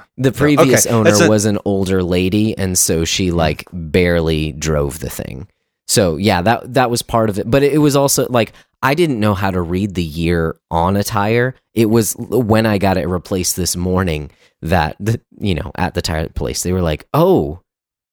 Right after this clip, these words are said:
Speaker 1: yeah, this was, this is from oh nine." And I was like,
Speaker 2: Oh,
Speaker 1: "Oh,
Speaker 2: jeez, that's so,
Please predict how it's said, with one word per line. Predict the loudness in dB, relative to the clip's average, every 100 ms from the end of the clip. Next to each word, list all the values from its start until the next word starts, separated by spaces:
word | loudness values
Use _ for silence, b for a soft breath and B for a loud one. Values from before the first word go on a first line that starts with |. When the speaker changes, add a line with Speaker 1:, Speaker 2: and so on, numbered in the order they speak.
| _ -6
Speaker 1:
yeah, | 0 2 4 2
this | 2 0 0
was, | 0 0 2 -2 -6 -10
this | -4 -4 -2
is | -4
from | -2 -2 0
oh | -2
nine." | 0 -2 -2 -4 -10 -16 -20 _ _ _ _ _ _
And | -6
I |
was | -4 -4
like, | -6 -6
Speaker 2:
Oh, | -4
Speaker 1:
"Oh, | 0
Speaker 2:
jeez, | 2 2 0 -4 -8 -12
that's | -10 -10 -6
so, | -6 -6